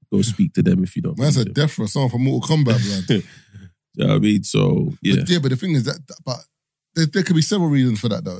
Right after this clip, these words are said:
Speaker 2: It could be a case of the supermarkets are buying less because it costs them more to buy. So if you've got, like, a, a profit and loss sheet,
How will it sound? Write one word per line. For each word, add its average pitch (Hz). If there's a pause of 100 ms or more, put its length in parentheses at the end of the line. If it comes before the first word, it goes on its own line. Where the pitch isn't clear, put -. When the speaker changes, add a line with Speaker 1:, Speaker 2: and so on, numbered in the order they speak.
Speaker 2:
It 123
could 143
be 127
a 127
case 123
of 113 (540)
the 110
supermarkets 120
are 110
buying 110
less 107 (160)
because 107
it 101
costs -
them 101
more 101 (1160)
to 110
buy. 98 (920)
So -
if 113
you've 117
got, 110
like, 113
a, 107 (500)
a 107
profit 120
and 113
loss 117
sheet, 101